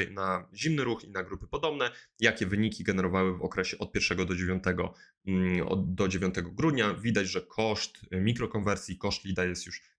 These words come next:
na coraz lepszym poziomie. E, następnie zrobiliśmy przerwę, ponieważ byliśmy tutaj przed świętami, więc również tych reklamodawców pojawiało się, e, dużo więcej, więc nie chcieliśmy zwiększać sobie, em, kosztów za,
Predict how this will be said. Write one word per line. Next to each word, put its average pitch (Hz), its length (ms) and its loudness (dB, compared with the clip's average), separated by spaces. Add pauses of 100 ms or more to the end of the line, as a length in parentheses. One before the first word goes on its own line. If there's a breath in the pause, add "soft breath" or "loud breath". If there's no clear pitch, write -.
na 92 80 -4
coraz 127 360 0
lepszym 113 280 0
poziomie. 98 460 2 (320 loud breath)
E, 101 260 4
następnie 151 460 2
zrobiliśmy 101 520 2
przerwę, 107 320 2
ponieważ 92 320 0
byliśmy 92 420 -2
tutaj 85 240 -4 (200 loud breath)
przed - 180 -2
świętami, 98 440 -4
więc 92 220 -2
również 110 400 4
tych 92 180 -2
reklamodawców 98 640 -2
pojawiało 92 360 2
się, 87 180 -8 (360 soft breath)
e, 90 180 2
dużo 101 340 2
więcej, 98 320 0
więc 90 220 0
nie 92 80 0
chcieliśmy 92 380 -2
zwiększać 92 440 -2
sobie, 90 380 0 (760)
em, 87 800 2
kosztów 95 340 0
za, 90 260 2